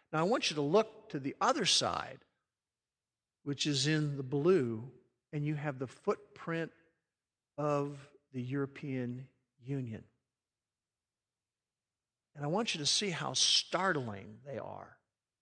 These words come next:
Now, you'll see that in the original Roman Empire, there's some red down there in, the, in parts of North Africa.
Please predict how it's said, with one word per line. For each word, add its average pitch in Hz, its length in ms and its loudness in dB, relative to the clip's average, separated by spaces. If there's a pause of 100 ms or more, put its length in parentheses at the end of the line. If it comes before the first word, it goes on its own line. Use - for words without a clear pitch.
(540)
Now, 160 80 4
you'll 156 180 4
see 214 460 6
that 139 240 2
in 165 500 4 (140)
the 147 100 -2
original 160 480 0
Roman 165 320 2
Empire, 143 760 -4 (840)
there's 131 180 -2
some 131 380 -2 (580)
red 165 280 8
down 147 260 4
there 147 240 4
in, 135 160 0
the, 131 180 -6
in 135 120 -6
parts 151 300 -4
of 131 120 -6
North 139 320 -4
Africa. 143 640 -8